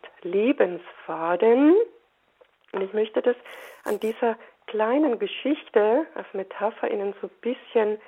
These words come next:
aufzeigen. Das ist nur eine kleine Geschichte. Sie heißt Lebensfaden. Es war einmal eine kleine Spinne, die lebte in ihrem Netz herrlich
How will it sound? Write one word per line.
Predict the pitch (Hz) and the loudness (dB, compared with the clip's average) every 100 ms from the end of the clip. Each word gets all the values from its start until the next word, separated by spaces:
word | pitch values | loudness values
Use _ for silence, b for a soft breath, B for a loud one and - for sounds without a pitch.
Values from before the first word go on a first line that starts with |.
| B B | B B
aufzeigen. | 147 175 185 - - 190 165 165 156 147 139 _ B B B B B B B B B B B _ | -4 -4 -4 -10 -10 -6 -2 -2 -4 -14 -16 _ B B B B B B B B B B B _
Das | - | -8
ist | 277 | -6
nur | 277 | 0
eine | 294 277 | 0 -2
kleine | - 202 214 208 | 0 2 2 0
Geschichte. | 196 - - - - - - _ _ _ _ | -4 -8 -12 -14 -16 -18 -18 _ _ _ _
Sie | 214 | -4
heißt | 226 233 - - | -2 -2 -6 -10
Lebensfaden. | 180 180 190 175 160 - - 165 165 - 156 151 _ _ _ _ _ _ _ _ _ _ _ _ _ _ _ | -4 -2 -2 -4 -10 -16 -10 -8 -8 -12 -14 -18 _ _ _ _ _ _ _ _ _ _ _ _ _ _ _
Es | 254 - | 0 4
war | 285 | 4
einmal | 233 226 | 4 2
eine | 214 202 | 2 -2
kleine | 196 202 185 180 | -4 -4 -4 -4
Spinne, | - - 254 214 196 262 b b b b b b | -8 -4 0 2 2 0 b b b b b b
die | 185 | -6
lebte | 175 196 254 - | 0 0 0 -2
in | 269 208 | -4 -4
ihrem | 180 185 175 175 | -6 -6 -6 0
Netz | 202 269 - - - | 0 0 -6 -20 -8
herrlich | 180 190 196 214 | -2 0 0 -2